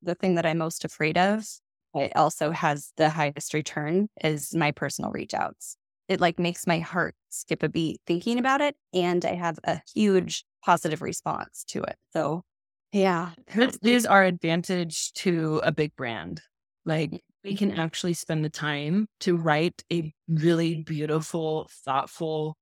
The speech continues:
Speaker 2: personalized message to someone and be like, from real service. It's not about, like, I'm trying to hit my numbers for the month. It's like,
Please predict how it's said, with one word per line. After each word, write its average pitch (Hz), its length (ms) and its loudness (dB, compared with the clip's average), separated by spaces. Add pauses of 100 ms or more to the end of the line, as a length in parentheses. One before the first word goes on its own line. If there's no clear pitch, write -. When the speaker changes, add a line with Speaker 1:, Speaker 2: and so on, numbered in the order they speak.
Speaker 2:
personalized 156 720 -4
message 156 400 -6
to 185 100 -6
someone 185 340 -4
and 170 100 -6
be 156 100 0
like, 143 280 0 (340)
from 254 440 6
real 247 280 8
service. 175 520 4
It's 151 180 -8
not 202 180 2
about, 214 180 4
like, 170 160 0
I'm 175 120 -6
trying 175 200 0
to 170 80 -2
hit 165 180 -6
my 151 120 -6
numbers 147 420 -2
for 143 100 -10
the 131 120 -8
month. 127 360 -10
It's - 140 -12
like, 156 240 0